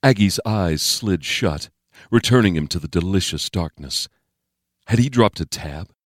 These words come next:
Maybe he had after he shot up, then forgot about it. Had to be something. Horse had never made him hallucinate before.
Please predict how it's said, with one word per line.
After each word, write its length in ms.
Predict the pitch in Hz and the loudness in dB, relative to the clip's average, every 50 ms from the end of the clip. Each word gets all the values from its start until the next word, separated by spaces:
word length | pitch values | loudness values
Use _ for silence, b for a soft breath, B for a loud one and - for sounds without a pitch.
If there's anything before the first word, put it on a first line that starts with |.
| _ _ _ _ _ _ _ _ _ | _ _ _ _ _ _ _ _ _
Maybe 280 | - 131 143 131 104 87 | 4 4 4 6 4 0
he 160 | 78 95 104 | 0 0 -2
had 320 | 98 113 143 139 98 76 | 0 0 -2 -2 -2 -2
after 260 | 73 73 - - 80 76 | -4 -4 -6 -6 -6 -6
he 60 | 76 | -4
shot 340 | - - - 98 80 73 87 | -4 -4 -4 -4 -4 -2 -2
up, 300 | 98 85 65 62 - - _ _ _ _ - | -2 -2 -4 -6 -14 -20 _ _ _ _ 2
then 140 | 110 104 98 | 2 2 2
forgot 320 | - 113 113 120 117 95 | 0 -2 -2 -2 -2 -2
about 240 | 78 69 69 69 69 | -4 -8 -8 -8 -10
it. 160 | 73 - - _ _ _ _ _ _ _ _ _ _ _ _ _ _ _ _ _ | -12 -14 -16 _ _ _ _ _ _ _ _ _ _ _ _ _ _ _ _ _
Had 200 | - 117 135 - | -2 -2 -2 -2
to 60 | - | -4
be 120 | 113 - - | -8 -8 -6
something. 600 | - - - - 95 110 117 - - 64 - 71 - _ _ _ _ _ _ _ _ _ - | -4 -2 -2 0 -2 -2 -4 -4 -10 -14 -16 -16 -20 _ _ _ _ _ _ _ _ _ 2
Horse 400 | - 170 120 85 71 - - - | 4 4 6 4 4 0 -4 -4
had 120 | 92 87 | -2 0
never 260 | 104 127 110 85 87 | 2 2 2 2 0
made 200 | 76 69 71 69 | -4 -4 -4 -6
him 100 | 73 69 | -6 -6
hallucinate 680 | 60 80 80 76 95 123 - - - 71 64 65 64 - | -6 -8 -8 -6 -6 -6 -6 -8 -8 -10 -12 -14 -14 -16
before. 440 | 67 65 - 73 62 57 53 50 | -18 -16 -12 -12 -12 -12 -14 -18